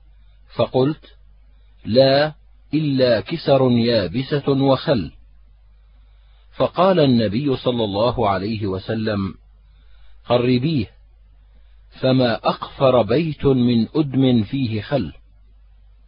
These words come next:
قال أبو عيسى: "هذا حديث حسن غريب من هذا الوجه، لا نعرفه من حديث أم هانئ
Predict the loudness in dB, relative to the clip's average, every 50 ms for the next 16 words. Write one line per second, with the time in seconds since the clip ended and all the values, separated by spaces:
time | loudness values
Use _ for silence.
0 | -20 _ _ -20 -20 _ _ -20 -20 -20 -20 -20 -20 -20 -20 -20 -20 -20 -20 -20
1 | _ -20 -20 -20 -20 -20 -20 -20 -20 -20 -20 -20 _ -2 2 2 4 4 2 0
2 | -4 -4 -4 -4 -4 -2 -2 -4 -4 -2 -4 -4 -4 -4 -8 -16 -20 -20 -20 -20
3 | -20 -20 -20 -20 -20 -20 -20 -20 -20 -8 -2 0 0 2 4 4 2 2 2 -2
4 | -2 -2 -2 -6 -4 -2 -2 -2 -2 -2 -4 -6 -6 -4 -2 -2 0 0 -2 -2
5 | -2 -2 -2 -2 -2 -2 -2 -2 -2 0 0 -2 -2 -2 -2 -2 -2 -2 -2 -4
6 | -4 0 0 0 0 -2 -10 -18 -20 -20 -20 -20 -20 -20 -20 -20 -20 -20 -20 -20
7 | -16 -6 0 4 4 4 4 4 0 -4 -4 -4 -6 -6 -6 -4 -2 -2 0 0
8 | -2 -2 -2 -4 -4 -4 -4 -6 -6 -4 -6 -8 -6 -4 -4 -2 -2 -2 -2 -2
9 | 0 2 2 2 0 -2